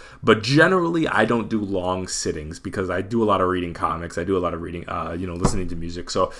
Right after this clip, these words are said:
I don't just, like, sit there and play games for super long periods of time anymore like I used to. Um, but, uh, this game, I actually, in, like, two days, played six hours of this game.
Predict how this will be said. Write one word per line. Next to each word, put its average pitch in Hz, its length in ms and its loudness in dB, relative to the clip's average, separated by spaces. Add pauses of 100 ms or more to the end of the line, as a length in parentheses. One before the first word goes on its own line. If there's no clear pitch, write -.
(160)
I - 100 8
don't 131 220 6
just, - 180 -2
like, 107 140 -2
sit - 340 0
there 92 140 4
and 85 80 -6
play 87 160 -4
games 82 320 -8
for 85 160 -4
super 95 400 -4
long 82 240 -4
periods 82 240 -8
of 76 80 -12
time 87 240 -4
anymore 95 280 -2
like 87 160 -2
I 80 60 -8
used 78 360 -4
to. 131 200 0 (380)
Um, 85 480 -4 (380)
but, 104 280 4
uh, 95 160 8
this 120 200 6
game, 202 240 2
I - 120 10
actually, - 580 4
in, 110 220 0
like, 90 180 -2
two 107 240 -2
days, 101 460 2 (140)
played 95 360 0
six - 380 0
hours 85 480 2
of 87 220 -6
this 80 160 -8
game. - 200 -10